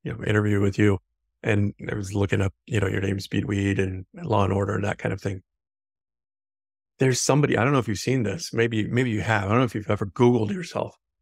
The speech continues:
but somebody has a tattoo that says co-produced Ste-, Speedweed. It's like a t-, like a real, yeah. <laughs> Like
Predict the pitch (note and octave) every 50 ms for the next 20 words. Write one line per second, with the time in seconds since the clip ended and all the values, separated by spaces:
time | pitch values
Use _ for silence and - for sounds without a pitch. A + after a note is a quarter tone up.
0 | _ _ - - - - E3+ G3 F#3+ E3 D#3+ - A#2 F#2 - - - - A#2+ B2
1 | - - - D3 C3+ B2+ A2 G#2+ - - - - - - G#2 G2+ G2+ G2 G2+ G2+
2 | G2 - - _ _ _ _ _ _ _ - - - C#3 B2 - C3 B2 A#2+ A#2
3 | A2 G#2 - - - - - _ - - - - B2 A#2 A#2 - _ _ - -
4 | - - C3 B2 A#2 A2 A2 A#2 G#2+ G#2 G#2+ F2 - - A#2+ A#2+ - C3+ B2 -
5 | A#2 - - - - _ _ - C3 A#2+ - A#2 A#2 C#3 E3 D#3+ D#3 - _ _
6 | _ - B2+ B2+ - - - _ _ _ _ _ - B3 A#3 - _ _ _ _
7 | _ _ _ _ _ _ _ _ _ _ _ _ _ - - D#3+ -